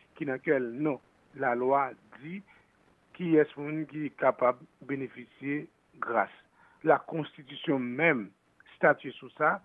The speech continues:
et peut-être la Constitution, bah, y a un grand monde prérogative ça, qui c'est le président de la République. C'est pour protéger la société, c'est pour, eh, faire respecter l'ordre républicain que le président de la République, by Premier ministre, by Premier ministre,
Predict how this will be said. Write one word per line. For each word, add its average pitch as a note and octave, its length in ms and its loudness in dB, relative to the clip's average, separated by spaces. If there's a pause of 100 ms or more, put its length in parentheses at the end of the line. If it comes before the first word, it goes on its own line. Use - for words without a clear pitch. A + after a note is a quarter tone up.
(240)
et D3 40 -12
peut-être C#3 280 -8
la D3+ 80 4
Constitution, C#3 560 -4
bah, C3 180 6
y B2 300 -2
a D#3+ 40 6
un D#3 40 4
grand C#3 180 0
monde B2+ 180 -2
prérogative A#2+ 600 0
ça, B2 280 2 (300)
qui C3 140 -20
c'est D#3+ 260 -4 (100)
le C#3+ 140 -6
président C3 380 0
de A#2 80 -8
la G#2+ 100 -4
République. F#2 480 -16
C'est F3 420 6 (120)
pour D#3+ 160 -4
protéger D3 640 0
la - 20 -8
société, B2 680 -6 (560)
c'est D#3 140 0
pour, D#3 420 -2 (240)
eh, B2 520 -8 (360)
faire D#3 260 6
respecter C#3 800 -6
l'ordre D3 360 2
républicain F#3+ 760 -6 (320)
que D#3 360 4 (120)
le B2 180 -4
président C3 460 0
de C3+ 60 -4
la C#3 100 8
République, C3 480 2 (340)
by D3+ 140 2
Premier C#3+ 220 -2
ministre, C3+ 280 -4
by C3 60 2
Premier C3 200 -4
ministre, B2+ 220 -12